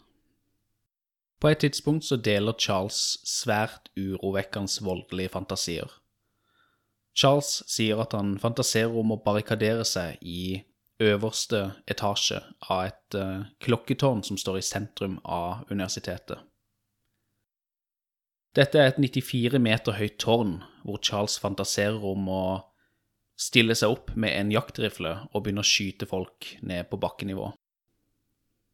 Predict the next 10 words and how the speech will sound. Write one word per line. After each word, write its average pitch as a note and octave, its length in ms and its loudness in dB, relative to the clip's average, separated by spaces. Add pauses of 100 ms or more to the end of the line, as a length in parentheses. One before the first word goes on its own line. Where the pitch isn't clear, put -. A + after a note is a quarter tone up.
(920)
Psykologen D#3 560 6
blir B2+ 160 4
ikke B2 160 2
umiddelbart G#2+ 420 0
bekymret G#2 460 -4
for - 80 -4
dette. - 320 -8 (880)
Charles A2+ 360 2
viser G#2+ 260 0
ingen G2 640 -2